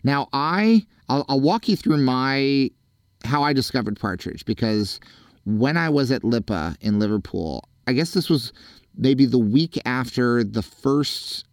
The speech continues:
episode of season, series one of I'm Alan Partridge. I guess, I think it had played maybe the night before. And I heard someone describing the episode. And I said, "What are you talking about?" He was describing it, and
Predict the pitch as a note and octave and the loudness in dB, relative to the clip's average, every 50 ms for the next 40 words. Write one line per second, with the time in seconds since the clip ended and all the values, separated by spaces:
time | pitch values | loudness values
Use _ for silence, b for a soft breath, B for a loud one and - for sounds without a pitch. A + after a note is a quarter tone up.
0 | _ - A#2 A#2 - A2 - - - A#2 A2 A2 A2 A2 G#2+ G2 - F#2 - - | _ -4 -4 -2 -4 -6 -6 -4 -2 0 0 2 2 2 0 0 -2 -6 -6 -2
1 | - A#2+ A#2 A2 A#2+ A#2 A2 - - - C#3+ D3 D3 D3 C3+ A2 A2+ A2+ A2+ A2 | 0 0 0 2 0 -2 -2 -4 -2 0 2 4 4 4 4 2 0 0 0 2
2 | A2 G#2+ A2 A2 G#2+ - - G#2+ G2 - E2 A2 A2 A2 G#2 G2+ G2+ G2 - G#2+ | 2 2 0 0 -2 -2 -4 -4 -4 -4 -2 -2 0 0 0 -2 -2 -4 -4 -4
3 | G#2 F2+ - - F#2+ E2+ F2+ F#2+ - - - _ _ _ _ _ _ _ - G#2+ | -4 -4 -4 -6 -6 -6 -6 -10 -12 -16 -18 _ _ _ _ _ _ _ -6 -4
4 | G#2 B2 A#2+ - - - B2 - B2+ C3 A#2+ - - - A#2+ A2+ G#2 A2+ G#2+ G#2+ | -2 -2 -2 -4 -4 -4 -4 -2 -2 -2 -2 -2 -2 -2 -2 0 0 0 -2 -2
5 | G2+ G2+ G2 F#2+ - - F#2+ F#2 - F2+ E2+ D#2 C2+ - - - _ B B B | -2 -4 -4 -4 -6 -8 -10 -10 -10 -10 -10 -10 -10 -12 -14 -16 _ B B B
6 | B B B B B B B B B - - G2+ A2+ G#2 - - - - D3 E3+ | B B B B B B B B B -6 -4 -2 -2 -2 -4 -8 -6 -2 -2 -2
7 | E3+ - - - D3 C#3 C3 B2+ A2 A2+ G#2+ G2+ - - - - - A2+ A2+ A#2 | -2 -2 -2 -2 0 0 0 0 0 -2 -2 -4 -6 -10 -12 -8 -4 -2 0 2
8 | B2 A#2+ A2 A#2 A2+ A2 G#2 G2+ G2 - D#2 D#2+ - C#2+ - - D#2 A1 G1+ G1+ | 2 2 2 2 2 2 2 0 0 -2 -4 -6 -8 -10 -8 -8 -8 -10 -10 -10
9 | - F2+ F#2+ - A2 G2 G#2 C3 F3 F#3+ F#3+ - - - - D#3 - - - - | -10 -10 -8 -6 -6 -6 -4 -2 -4 -4 -4 -6 -8 -8 -8 -8 -8 -10 -10 -10
10 | C#2+ C2+ - - - _ _ _ _ _ _ _ _ _ _ - - - E3 E3 | -10 -12 -14 -16 -20 _ _ _ _ _ _ _ _ _ _ -12 -6 -2 -2 0
11 | F3+ D3 - C#3+ - - - - B2 B2 C#3 C#3+ C3+ B2+ B2+ A#2+ A2 G#2+ G#2 G2+ | 0 -2 -2 -4 -6 -6 -6 -4 -4 -2 0 0 0 0 0 0 0 -2 -2 -4
12 | F#2+ - - _ _ _ _ _ _ - A2+ A#2 A#2 | -6 -8 -12 _ _ _ _ _ _ -12 -12 -10 -10